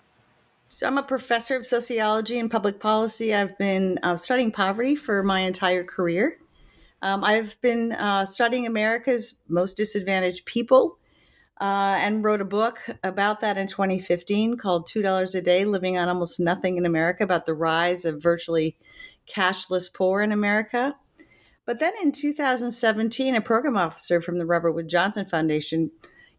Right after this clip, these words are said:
emailed us out of the blue and said, "Would you be interested in turning your attention from America's poorest people to America's poorest places?" And it just fit.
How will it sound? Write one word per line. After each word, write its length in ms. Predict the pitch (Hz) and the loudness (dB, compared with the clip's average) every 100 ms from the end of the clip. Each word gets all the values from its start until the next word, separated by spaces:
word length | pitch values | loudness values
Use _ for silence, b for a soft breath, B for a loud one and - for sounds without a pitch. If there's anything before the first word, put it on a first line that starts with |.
| - | -8
emailed 380 | 277 403 220 165 | -4 0 0 0
us 180 | 165 202 | -2 -2
out 160 | 185 | 0
of 80 | 190 | 0
the 80 | 196 | -2
blue 320 | 196 277 311 | 0 -2 -2
and 200 | - 170 | -2 -2
said, 400 | - 196 185 185 - B B B B _ | 0 2 2 0 -6 B B B B _
"Would 180 | 208 202 | -2 0
you 140 | 247 | 0
be 160 | 220 247 | 0 0
interested 440 | - 226 247 - 240 | 0 -2 0 2 2
in 180 | 233 | 0
turning 360 | 220 - 247 269 | -2 -2 -2 0
your 140 | 277 | 0
attention 520 | 262 - 208 208 208 214 | -2 -2 -2 -2 -2 -2
from 340 | 208 196 190 | 0 0 0
America's 540 | 180 196 185 180 175 | -2 0 2 2 -2
poorest 340 | - 180 170 - | -2 2 2 0
people 440 | 247 294 170 165 | -4 -2 0 0
to 200 | 170 190 | -2 0
America's 580 | 175 151 156 - 175 170 | 0 0 -2 -4 -2 -2
poorest 360 | - 143 151 - | 0 0 0 -2
places?" 840 | - 190 311 - - - - - _ b b b b b b b b _ - | -4 -2 -2 -6 0 2 2 -2 _ b b b b b b b b _ -4
And 680 | 202 196 196 190 190 185 - _ _ _ _ _ _ _ _ _ | -2 2 2 2 0 -4 -12 _ _ _ _ _ _ _ _ _
it 440 | 214 247 254 - - | 0 2 0 -6 -10
just 760 | - 220 208 202 - - - - _ | -4 0 0 0 -4 -6 -8 -8 _
fit. 680 | - - - 147 - - | -16 -2 2 2 2 -4